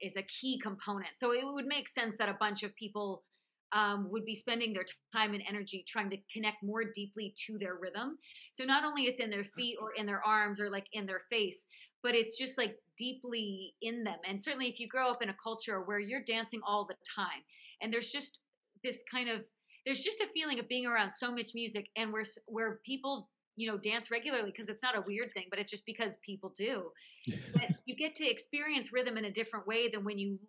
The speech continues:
Speaker 1: when you start learning about rhythm when you're older, but you also have a mental capacity to learn things differently as an adult than you do as a child. So I think as, um, the type of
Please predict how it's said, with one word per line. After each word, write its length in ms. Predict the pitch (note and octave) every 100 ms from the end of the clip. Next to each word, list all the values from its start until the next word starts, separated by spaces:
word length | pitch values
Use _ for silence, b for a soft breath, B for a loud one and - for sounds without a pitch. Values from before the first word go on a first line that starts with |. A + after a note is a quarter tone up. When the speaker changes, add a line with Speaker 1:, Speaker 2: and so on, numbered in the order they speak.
| _
Speaker 1:
when 160 | G#3 G#3+
you 160 | G#3 G3
start 380 | - C4 A#3 G3
learning 300 | B3 C4 B3
about 240 | G3+ -
rhythm 320 | G#3+ G3+ F3+ F3 _ _ _
when 140 | A3+ A3
you're 240 | G3+ F#3+
older, 580 | B3 C4 G#3 F#3+ F3 E3+ -
but 140 | A3+ A3+
you 120 | A#3
also 240 | A#3 B3+
have 180 | A3+ G#3+
a 60 | G3
mental 320 | G#3+ B3 C4+
capacity 560 | A3+ - G#3 G3 G3+ F#3+
to 40 |
learn 220 | F#3+ G#3
things 220 | G3+ F#3+ -
differently 360 | B3 A#3+ G3+ G3
as 100 | G3
an 80 |
adult 340 | F#3+ F#3 A#3 A3
than 100 | G3
you 100 | F#3+
do 160 | F#3+ F#3+
as 120 | F#3
a 40 | E3+
child. 380 | - G3 D#3+ - B B B B B
So 360 | - C4 G#3+ -
I 120 | A3+
think 280 | A3+ D#4+ D4 -
as, 320 | A#3 G#3+ - -
um, 400 | G#3 G3 F#3+ F#3+ A3+
the 60 |
type 240 | A3 C4+ B3+
of 180 | G#3+